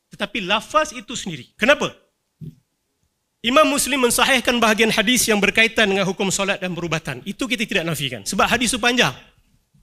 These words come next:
Dia ada lebih kurang dalam tiga bahagian. So, ada ulama meriwayatkan bahagian pertama, ada yang kedua, ada yang ketiga, ada yang penuh.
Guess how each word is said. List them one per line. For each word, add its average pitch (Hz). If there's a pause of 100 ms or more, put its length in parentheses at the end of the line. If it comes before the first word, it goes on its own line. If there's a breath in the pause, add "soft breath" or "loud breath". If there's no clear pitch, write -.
(140)
Dia 202
ada 202
lebih 202
kurang 214
dalam 196
tiga 208
bahagian. 180 (880)
So, 220
ada 190
ulama 220
meriwayatkan 190
bahagian 190
pertama, 208
ada 196
yang 196
kedua, 196
ada 190
yang 196
ketiga, 185
ada 214
yang 220
penuh. 208